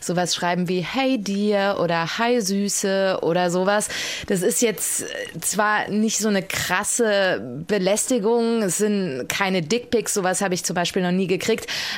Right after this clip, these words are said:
aber ich finde es schon extrem unangenehm und extrem nervig, wenn dich da jemand anschreibt,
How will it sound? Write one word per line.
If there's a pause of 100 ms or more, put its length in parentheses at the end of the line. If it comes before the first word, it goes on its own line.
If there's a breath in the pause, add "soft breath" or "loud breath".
aber
ich
finde
es
schon
extrem
unangenehm
und
extrem
nervig,
wenn
dich
da
jemand (120)
anschreibt,